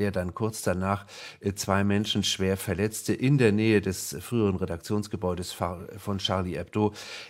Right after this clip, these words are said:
Äh, jetzt hat man den Eindruck, dass, äh, es auch da tatsächlich einen Zusammenhang gibt, denn es heißt, der ermordete Lehrer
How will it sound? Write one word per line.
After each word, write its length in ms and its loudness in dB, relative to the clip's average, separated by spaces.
Äh, 200 6
jetzt 640 2
hat 180 4
man 140 2
den 160 0
Eindruck, 340 2
dass, 320 -2
äh, 200 -2
es 200 -6
auch 180 -4
da 280 4
tatsächlich 560 -4
einen 200 0
Zusammenhang 840 -4
gibt, 280 0
denn 120 4
es 140 -4
heißt, 260 0
der 60 -2
ermordete 480 0
Lehrer 640 6